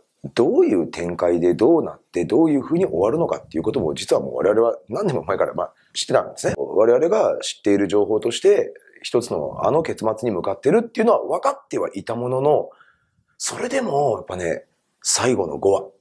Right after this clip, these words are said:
は、やっぱ驚きましたね。あの、ああなって、こうなって、こうやって終わるって聞いてたにもかかわらず、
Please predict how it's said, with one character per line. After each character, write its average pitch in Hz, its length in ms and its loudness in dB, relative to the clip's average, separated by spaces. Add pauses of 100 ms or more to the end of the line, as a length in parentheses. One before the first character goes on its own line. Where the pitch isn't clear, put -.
(720)
は、 110 420 0 (580)
や - 60 -18
っ - 40 -20
ぱ 85 100 -6
驚 104 280 0
き - 80 -6
ま 110 120 -4
し - 80 -2
た 73 100 -8
ね。 67 200 -4 (580)
あ 95 180 4
の、 92 560 4
あ 147 140 4
あ 170 60 -4
な 196 100 -4
っ 196 80 -8
て、 127 100 0
こ 139 200 0
う - 20 0
な 156 100 2
っ 151 60 -2
て、 107 120 -2
こ 131 160 2
う 151 40 6
や 151 80 4
っ 151 60 -8
て 160 80 4
終 104 100 4
わ 139 240 4
る - 20 -14
っ - 180 -20
て 120 100 -4
聞 294 380 -2
い - 20 -8
て 302 100 -2
た 294 140 2
に 262 80 0
も 208 100 2
か 185 140 -2
か 233 80 0
わ 269 120 4
ら 247 100 0
ず、 240 360 2